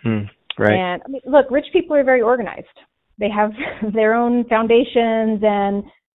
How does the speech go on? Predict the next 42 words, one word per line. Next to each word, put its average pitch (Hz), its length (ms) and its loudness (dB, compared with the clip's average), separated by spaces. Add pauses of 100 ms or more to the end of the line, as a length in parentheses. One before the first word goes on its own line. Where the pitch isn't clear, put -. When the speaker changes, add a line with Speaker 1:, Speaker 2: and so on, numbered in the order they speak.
(140)
Speaker 2:
groups 233 340 2 (380)
and, 220 520 2
you 214 60 0
know, 202 260 0
whatever 208 400 -2
you, 214 220 -4 (400)
World 214 260 2
Trade 220 200 2
Organiza-, 208 640 0
all 220 160 6
the 220 60 2
way 220 100 4
up 208 100 0
to - 80 -20
the 208 80 -6
World 208 220 -2
Trade 208 160 -2
Organization, 202 960 -2
and 180 260 -6 (360)
w-, 185 200 -4
look 226 180 -2
at 220 80 -2
what's 214 200 -4
going 202 240 -2
on 196 100 0
in 196 60 -2
the 196 100 -4
Ivy 196 300 -2
Leagues. 208 360 -2
Not 196 180 -6
that 185 100 -4
I 185 140 -2
care 196 180 0
that 185 120 -2
much 185 240 -4
about 170 120 -4
what 185 140 0
goes 185 120 -4
on 175 140 -8
at - 60 -16
Harvard, 180 500 -2
but 170 100 -2